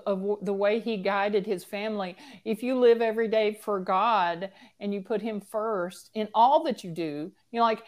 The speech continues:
uh, there was one part where she said he was good at working on the clocks 'cause he'd done it a long time, but he would still get into something that baffled him.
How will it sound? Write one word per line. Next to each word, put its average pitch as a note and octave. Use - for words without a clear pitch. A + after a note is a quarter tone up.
uh, A#3
there A3
was A3
one A#3
part G#3+
where G#3
she A3+
said G#3+
he C4
was D4
good B3
at F#3+
working B3
on B3
the A#3+
clocks C4
'cause F#3+
he'd G#3
done A3+
it A#3+
a A3
long A3+
time, A#3+
but G#3+
he B3
would D#4+
still C4
get G3+
into B3+
something B3
that A#3+
baffled A#3+
him. -